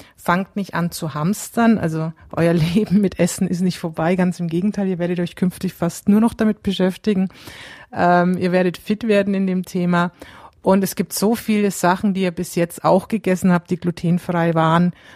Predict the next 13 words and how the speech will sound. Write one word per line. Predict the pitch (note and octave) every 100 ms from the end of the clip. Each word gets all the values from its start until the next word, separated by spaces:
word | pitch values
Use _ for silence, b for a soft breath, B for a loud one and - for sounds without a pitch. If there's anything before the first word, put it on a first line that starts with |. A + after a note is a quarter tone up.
| B -
Und, | E3+ E3+ E3 -
ähm, | D#3+ F3 D#3+
schaut | - E3 F3+
einfach | F#3 F#3 F3
drauf, | - E3+ E3 -
dass | E3 F3+
ihr |
nicht | E3 - -
zu | F#3+
viele | - G3 F3
Pros-, | F3 -
Ersatzprodukte | - E3+ - D3+ - - E3 E3 - D#3
nehmt. | C#3+ C#3+ C#3+